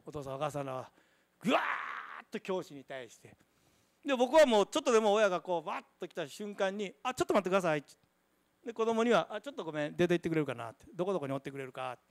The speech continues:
「また呼びに行くから」。必ずパッと子供を出します。で、お父さんと、まあ、まあ、お母さんないとバーッと話をしていっ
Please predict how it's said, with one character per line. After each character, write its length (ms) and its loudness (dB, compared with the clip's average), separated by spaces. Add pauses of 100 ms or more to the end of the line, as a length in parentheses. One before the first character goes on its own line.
(300)
「ま 80 -2
た 80 -4
呼 140 0
び 80 -8
に 120 -6
行 80 -14
く 40 -16
か 80 -10
ら」。 140 -16 (600)
必 120 0 (300)
ず 140 -6 (140)
パ 80 0
ッ 100 -6
と 100 -20
子 80 -4
供 160 -4
を 20 -8
出 140 -14
し 80 -16
ま 100 -20
す。 140 -20 (680)
で、 220 4 (680)
お 80 -4
父 160 2
さ 140 -6
ん 60 -10
と、 300 0
ま 200 -8
あ、 60 -12
ま 100 -12
あ、 60 -12
お 20 -14
母 140 -14
さ 100 -20
ん 60 -20
な 80 -20
い 40 -20
と 120 -12
バ 120 -16
ー 340 -16
ッ 40 -20
と 80 -6
話 320 -8
を 60 -20
し 80 -20
て 100 -20
い 40 -20
っ 20 -20